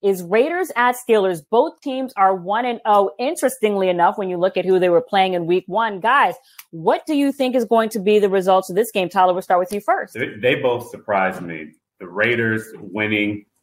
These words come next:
Speaker 2: a-, a-, at their first home game with fans, that was really surprising against the Baltimore Ravens team. And then on the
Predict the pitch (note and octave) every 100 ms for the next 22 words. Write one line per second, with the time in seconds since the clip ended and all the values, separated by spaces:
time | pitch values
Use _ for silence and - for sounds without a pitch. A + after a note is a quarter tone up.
0 | - F#2 E2+ G2 F#2+ G2+ F#2 G2 F#2 -
1 | A2 A2 - A2 G#2+ G#2 G2+ G2+ G2 E2+
2 | - G2 G2 F#2+ F#2+ G2 G2 F#2 F2 G2
3 | G2 F#2+ G2 F#2+ F#2 F#2 F#2 F#2 - E2+
4 | F2+ F2+ G2 F2+ F2+ F2+ F2 F2 E2+ -
5 | G2+ F#2+ F#2 G2 F#2+ A#2+ B2 G#2+ G2+ F#2